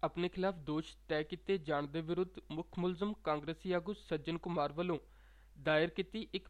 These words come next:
ਪਟੀਸ਼ਨ ਦੀ ਸੁਣਵਾਈ ਬੀਤੇ ਦਿਨ ਸੁਪਰੀਮ ਕੋਰਟ ਨੇ ਅਠਾਰਾਂ ਨਵੰਬਰ ਤੱਕ ਟਾਲ ਦਿੱਤੀ। ਜਸਟਿਸ ਏ ਕੇ ਭਟਨਾਇਕ ਅਤੇ ਜਸਟਿਸ ਜੇ ਐਸ ਖਹਿਰ ਦੇ ਬੈਂਚ ਨੇ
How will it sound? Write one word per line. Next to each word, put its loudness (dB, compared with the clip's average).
ਪਟੀਸ਼ਨ -2
ਦੀ -2
ਸੁਣਵਾਈ 0
ਬੀਤੇ -4
ਦਿਨ -4
ਸੁਪਰੀਮ -4
ਕੋਰਟ -4
ਨੇ 0
ਅਠਾਰਾਂ 0
ਨਵੰਬਰ -2
ਤੱਕ -4
ਟਾਲ 0
ਦਿੱਤੀ। -4
ਜਸਟਿਸ 2
ਏ 4
ਕੇ 2
ਭਟਨਾਇਕ -2
ਅਤੇ -2
ਜਸਟਿਸ -2
ਜੇ 2
ਐਸ -2
ਖਹਿਰ 0
ਦੇ 4
ਬੈਂਚ -2
ਨੇ 2